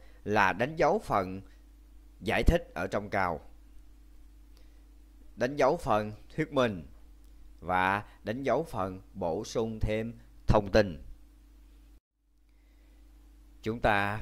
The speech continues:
thử làm bài tập nhanh sau đây. Phần nào trong câu có thể cho vào dấu ngoặc đơn? Câu A, Nam lớp trưởng lớp chín A một học rất giỏi. Câu B, mùa xuân, mùa đầu tiên của một năm là mùa cây cối đâm chồi nảy lọc.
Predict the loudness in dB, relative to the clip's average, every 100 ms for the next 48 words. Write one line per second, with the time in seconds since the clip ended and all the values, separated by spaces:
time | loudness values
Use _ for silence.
0 | 0 0 0 0 -2 -4 -8 -8 -10 -6
1 | -6 -6 -8 -6 -4 -4 -6 -10 -20 -20
2 | -6 -4 -2 -2 -4 -8 -6 -4 -2 -6
3 | -10 -16 -8 -6 -4 -4 -6 -6 -6 -6
4 | -6 -6 -8 -10 -12 -6 -6 -6 -10 -14
5 | -20 -20 -12 -8 -2 0 -2 -6 -20 -18
6 | -8 -4 -4 -6 -6 -6 -4 -6 -6 -10
7 | -8 -8 -8 -8 -10 -12 -12 -10 -8 -8
8 | -8 -12 -14 -20 -12 -8 -4 -4 -4 -10
9 | -16 -16 -10 -8 -4 -4 -4 -6 -4 -4
10 | -4 -6 -6 -8 -10 -8 -8 -8 -12 -10
11 | -8 -8 -10 -10 -8 -8 -6 -8 -10 -10
12 | -8 -8 -10 -10 -8 -10 -14